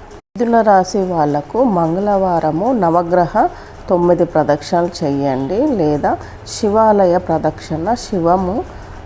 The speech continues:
శివాలయ దర్శనము, అభిషేకము, దీంట్లో ఏది చేసినా మీకు అనుకున్న ఫలితాలు వస్తాయి. మీకు ప్రాబ్లమ్స్ ఏవైతే మిథున రాశి వాళ్ళకు మీరు సమ-, మీ లైఫ్లో ఏదన్నా అనుకోని జరగకపోవచ్చు, అట్లాంటి ఏదన్నా సమస్యలు ఉంటే నా,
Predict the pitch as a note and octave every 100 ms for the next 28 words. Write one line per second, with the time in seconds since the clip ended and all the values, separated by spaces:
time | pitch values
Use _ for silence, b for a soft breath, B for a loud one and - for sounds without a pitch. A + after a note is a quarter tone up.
0 | - - G3+ G3+ F#3+ F3+ F3 G3 D#3+ D#3
1 | D3 - G#3 F3 E3 D#3+ F#3 A3 D#3+ -
2 | D#3+ - D3+ - D#3 F#3 C4+ A#3 F3 D#3
3 | D3 A3 - D3+ D3+ D#3 D#3+ C#3+ - F#3+
4 | A3 E3 D3 - D#4 G#4 B B B -
5 | E3+ F#3+ A#3 G#3+ G3 E3 D3 - D#3 G3+
6 | E3 - - D3 A3 G#3+ G#3+ G3+ F#3+ E3
7 | D#3+ F#3+ F#3+ F#3+ G#3 E3 D#3 D#3 F3 F3+
8 | F3 G#3 E3 D#3+ E3+ E3+ D#3+ D#3+ D#3 F3+
9 | D#3 D3 D3+ D#3 D#3 D#3 D3+ D#3 D3+ D3+
10 | D3 C#3+ B B B B B F3+ F3+ F3
11 | - - - D#3+ E3 E3 E3 F3+ D#3+ E3+
12 | E3 E3 E3 E3 D3+ D#3+ E3 F3 E3+ D#3+
13 | E3+ D#3+ D3+ E3+ D#3 D#3+ D#3 - D3+ D3
14 | C#3+ E3+ D3+ D3+ D3 D3 D3 C#3+ D#3 F3+
15 | G#3 G3+ D#3+ D#3 - E3+ D3+ C#3+ C#3 F3
16 | E3 D#3+ E3 F3